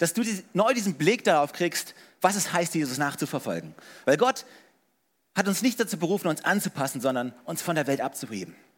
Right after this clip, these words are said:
Ersten Petrusbrief. Lass uns mal in Vers vierzehn schauen. Hier ist das, was Petrus sagt. „Gehorcht Gott, weil ihr seine Kinder seid. Fallt nicht in eure alten, schlechten Gewohnheiten zurück. Damals wusstet ihr es noch nicht besser.“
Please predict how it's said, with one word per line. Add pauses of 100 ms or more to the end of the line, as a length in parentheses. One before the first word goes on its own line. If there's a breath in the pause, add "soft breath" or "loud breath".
(200 loud breath)
Ersten
Petrusbrief. (340 loud breath)
Lass
uns
mal
in
Vers
vierzehn
schauen. (140 loud breath)
Hier
ist
das,
was
Petrus
sagt. (640 soft breath)
„Gehorcht
Gott,
weil
ihr
seine
Kinder
seid. (500 loud breath)
Fallt
nicht
in
eure
alten,
schlechten
Gewohnheiten
zurück. (380 loud breath)
Damals
wusstet
ihr
es
noch
nicht
besser.“